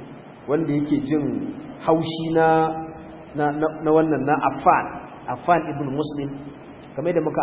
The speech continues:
ambata, Malam Affanu ya yi kuskure a cikin wasu hadisai kamar guda ashirin. Sai Yahaya ya je same shi har gida, sai ya ba, ya ce mashi, "Wuri kaza kuskure ne, wuri kaza, wuri kaza kuskure ne."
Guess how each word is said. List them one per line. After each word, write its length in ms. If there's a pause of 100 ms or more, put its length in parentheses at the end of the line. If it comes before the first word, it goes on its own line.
ambata, 260 (240)
Malam 220
Affanu 400
ya 120
yi 40
kuskure 440
a 80
cikin 240
wasu 200
hadisai 320
kamar 220
guda 180
ashirin. 360 (760)
Sai 160
Yahaya 240
ya 80
je 80
same 240
shi 280
har 140
gida, 280 (840)
sai 220
ya 80
ba, 140 (100)
ya 140
ce 260
mashi, 240
"Wuri 220
kaza 260
kuskure 400
ne, 120
wuri 220
kaza, 220
wuri 460
kaza 220
kuskure 340
ne." 100